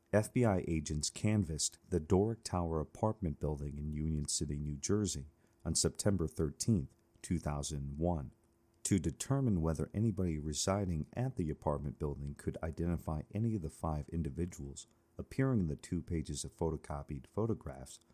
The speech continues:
shown to them. Residents were shown a picture of each of the five Israelis and were asked if they had seen any of the five males, males one through five, at Doric Towers and or before September eleventh,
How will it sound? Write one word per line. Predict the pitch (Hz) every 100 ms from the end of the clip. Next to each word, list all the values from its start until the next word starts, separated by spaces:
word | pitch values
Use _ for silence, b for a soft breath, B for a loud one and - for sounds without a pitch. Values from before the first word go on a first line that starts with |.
| b
shown | - - 76 71
to | - 113
them. | - 60 65 _ _ _ _ _ _ _ _ -
Residents | 117 123 127 98 -
were | 80
shown | - 104 90
a |
picture | - 101 - 85
of | -
each | 101 117
of | 104
the | 90
five | - 85 82
Israelis | 76 73 82 76 67 64 - b b b b
and | 90
were | 87 82
asked | 104 110 -
if | 90 -
they | 82
had | 76
seen | - 107 87
any | 104 113
of | 92
the | 80
five | - 78 73
males, | 87 90 73 - - _ -
males | 85 76 73
one | 80 80
through | 80 73
five, | - 95 92 71 - _ b b b
at | 80
Doric | 87 90 82 -
Towers | - 113 82 67 - _ b b b
and | - 107 98
or | 98 90 76
before | 82 - 120 101
September | - 71 - 76 69
eleventh, | 69 71 73 67